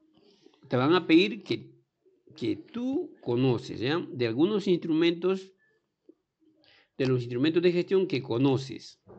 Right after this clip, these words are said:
A ver, ¿cómo se construye el pat? ¿Cómo se construye el P I, el reglamento interno?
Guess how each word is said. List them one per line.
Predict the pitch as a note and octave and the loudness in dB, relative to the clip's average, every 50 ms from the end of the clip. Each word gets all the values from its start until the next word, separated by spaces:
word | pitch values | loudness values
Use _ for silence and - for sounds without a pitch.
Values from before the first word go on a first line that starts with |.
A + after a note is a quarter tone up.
| - - _ _ _ - | -20 -20 _ _ _ -14
A | A2+ A2+ | -12 -10
ver, | A2 G#2+ G#2 | -8 -8 -8
¿cómo | - C#3+ D3+ D3 | -6 -4 -2 -2
se | C3+ C#3 C3 | -2 -2 -4
construye | C3 A#2+ A2 - C3 C3 B2+ B2 | -6 -8 -8 -6 -4 -2 -2 -2
el | A2+ - | -2 -4
pat? | - C3 C3 B2 - - - - _ _ - _ _ _ _ _ _ _ _ _ _ _ - _ - | -6 -6 -6 -6 -8 -10 -18 -20 _ _ -20 _ _ _ _ _ _ _ _ _ _ _ -20 _ -6
¿Cómo | - C3 C3+ C3+ | -2 0 0 0
se | B2 B2+ A2+ | 0 -2 -4
construye | A2+ G#2+ - C3 B2 A#2+ | -6 -4 -4 -2 0 0
el | A#2 G#2+ - | 0 -2 -2
P | A2+ G#2+ A2 A#2 | -4 -4 -2 0
I, | C3 C3+ C3+ B2+ A#2+ A2+ | 2 2 2 2 0 -2
el | - - | -6 -6
reglamento | G#2+ G2+ G#2 G2+ A2+ A2+ G#2+ - G#2+ | -8 -6 -6 -4 -4 -4 -4 -4 -6
interno? | G#2 G#2 G#2 - C#3 C3 B2 A2+ G#2+ A2+ B2+ - _ | -6 -6 -4 0 2 2 2 2 -2 -8 -10 -14 _